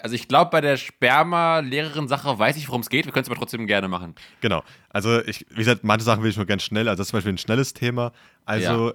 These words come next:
Speaker 2: eine Lehrerin, ich weiß grad nicht mehr aus welchem Land, ich glaub, es war südamerikanisch, wenn ich nicht mehr ganz falsch im Kopf hatte.
Speaker 1: Ja, ich glaub auch.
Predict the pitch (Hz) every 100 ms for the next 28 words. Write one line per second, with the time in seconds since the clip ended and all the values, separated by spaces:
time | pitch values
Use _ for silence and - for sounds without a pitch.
0 | - 107 107 104 131 147 135 123 - 110
1 | - 113 113 - 107 - 90 117 185 -
2 | 175 139 160 180 - 135 131 127 107 101
3 | - - - 143 - 117 113 110 - -
4 | 104 117 175 233 285 302 285 - - -
5 | - 175 196 208 185 185 165 185 - 170
6 | 175 - 180 175 175 185 - - 87 85
7 | 104 113 - 104 92 90